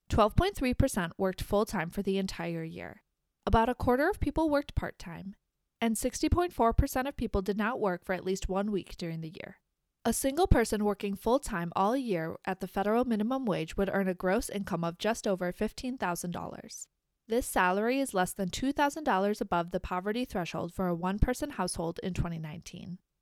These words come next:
Supporters say that by raising the minimum wage, you could create income security for millions of Americans nationwide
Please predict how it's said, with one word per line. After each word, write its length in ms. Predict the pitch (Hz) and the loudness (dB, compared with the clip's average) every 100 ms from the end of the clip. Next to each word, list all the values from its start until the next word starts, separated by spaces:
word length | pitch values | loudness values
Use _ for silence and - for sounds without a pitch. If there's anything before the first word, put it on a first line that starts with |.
| _ | _
Supporters 500 | - 247 240 233 339 | -2 2 4 6 4
say 140 | 330 214 | 4 4
that 160 | 196 | 4
by 100 | 190 | 4
raising 400 | 180 180 185 233 | 2 2 2 0
the 80 | 302 | 0
minimum 380 | 294 269 294 349 | 0 0 0 2
wage, 400 | 311 135 190 - | 0 0 -2 0
you 100 | 208 | 2
could 240 | - 226 | 4 2
create 340 | - 220 208 - | 2 2 2 0
income 280 | 214 214 285 | -4 -4 -4
security 460 | - - 202 165 | -4 0 0 0
for 140 | 165 180 | 0 0
millions 400 | 180 190 226 277 | 2 2 2 2
of 80 | 349 | 0
Americans 520 | 339 180 165 185 175 | 2 2 0 -4 -4
nationwide 680 | 175 185 247 240 - - | -4 -2 0 0 -2 -6